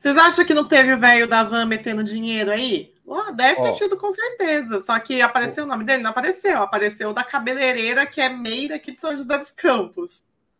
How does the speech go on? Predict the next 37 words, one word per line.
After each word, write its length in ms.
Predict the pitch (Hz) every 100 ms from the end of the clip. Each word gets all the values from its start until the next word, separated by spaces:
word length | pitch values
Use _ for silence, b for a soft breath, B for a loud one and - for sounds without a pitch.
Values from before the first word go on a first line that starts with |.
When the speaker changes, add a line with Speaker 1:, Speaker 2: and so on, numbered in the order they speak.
| -
Speaker 2:
Até 220 | - 135
que 100 | 165
a 60 |
gente 320 | 147 160 - 143
colocou 480 | 147 135 131 135
essa 480 | 127 131 117 110 92 -
questão, 500 | 113 - 123 120 92
eu 60 |
tenho 200 | 120 135
falado, 600 | 135 135 135 147 143 131 _ 120 113 -
parece 280 | 120 123
que 140 | - - _ -
a, 100 | 104
a, 600 | 113 - 104 101 90 69 69 _ -
eu 80 | 117
normalmente 440 | 143 147 135 147
procuro 560 | - 156 - 160 156 143
fazer 320 | 139 135 135
uma 160 | 143 139
análise 640 | 123 127 139 127 131 123
concreta 640 | - 139 139 - 123 123
sobre 260 | 117 127 117
a 40 |
realidade 680 | 117 120 123 110 120 127 135
antes 200 | 135 131
de 100 | 135
dar 180 | 127 131
uma, 380 | 135 131 123 113 - _ _ _ _ _
uma 160 | 117 127
opinião, 420 | 131 143 135 113
mas 340 | 107 113 113 123 _
confesso 500 | 139 127 139 143 -
que 140 | 165
os, 400 | 151 135 - - _ _ _ - _ - _
no 160 | 120 123
último 420 | 135 165 - 151
mês, 640 | 123 135 156 127 - -